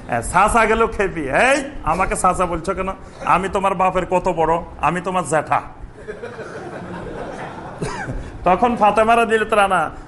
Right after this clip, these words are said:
আসি নবী সাল্লাল্লাহু আলাইহি ওয়াসাল্লামকে জিজ্ঞাসা করছে যে, "আমি জিবরাইলকে চাচা বলছি?" জিবরাইল বলছে, "না, উনি চাচা না, উনি জ্যাঠা।" কয়, "জিবরাইল তো জানে না যে জিবরাইলের বানানোর কত হাজার হাজার বছর আগে আমাকে বানাইছে।"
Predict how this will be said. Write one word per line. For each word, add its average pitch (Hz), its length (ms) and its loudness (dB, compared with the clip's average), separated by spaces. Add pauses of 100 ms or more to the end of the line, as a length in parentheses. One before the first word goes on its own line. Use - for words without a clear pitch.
আসি 160 280 2
নবী 180 200 -2
সাল্লাল্লাহু - 0 -
আলাইহি 175 80 -4
ওয়াসাল্লামকে 170 400 -4
জিজ্ঞাসা 147 260 -4
করছে 131 200 -8
যে, 151 80 4
"আমি 175 220 2
জিবরাইলকে 175 460 -2
চাচা 185 320 2
বলছি?" 175 440 -2 (260)
জিবরাইল 175 440 2
বলছে, 160 320 -2
"না, 165 180 0
উনি 151 180 -4
চাচা 147 320 0
না, 143 120 0
উনি 139 160 -6
জ্যাঠা।" 127 300 -4 (360)
কয়, 160 340 4
"জিবরাইল 160 420 0
তো 185 140 0
জানে 185 300 2
না 185 320 2 (720)
যে 143 220 0
জিবরাইলের 180 580 0
বানানোর 214 500 0
কত 196 140 0
হাজার 185 320 2
হাজার 196 200 0
বছর 202 240 -2
আগে 185 200 4
আমাকে 165 280 0
বানাইছে।" 135 440 -4